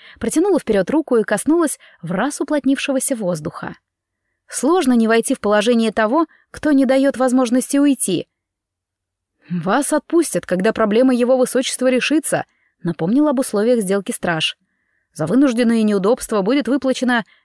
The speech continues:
неплохая сумма. Сможете пожертвовать ее самой себе». Я скривилась.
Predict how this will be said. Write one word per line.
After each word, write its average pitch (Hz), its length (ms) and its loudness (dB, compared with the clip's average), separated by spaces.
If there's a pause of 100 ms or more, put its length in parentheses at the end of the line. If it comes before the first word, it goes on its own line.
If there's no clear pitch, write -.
неплохая 220 480 0
сумма. 220 480 0 (280)
Сможете 285 580 -2
пожертвовать 262 640 -2
ее 240 180 0
самой 233 340 0
себе». 196 420 0 (600)
Я 185 200 -4
скривилась. 180 680 -4